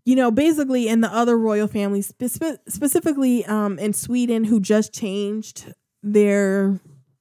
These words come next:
the way things work over there, and I believe in Denmark, um, as well, where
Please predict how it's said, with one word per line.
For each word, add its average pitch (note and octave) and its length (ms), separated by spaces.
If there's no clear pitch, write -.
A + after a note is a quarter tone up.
the G#3 160
way G3+ 220
things G#3+ 360
work G3 240
over G3+ 280
there, G3+ 420
and F3+ 320
I F3+ 120
believe A#3+ 380
in F#3+ 200
Denmark, F3 640
um, F3 420
as F3+ 220
well, F3 480
where A3+ 440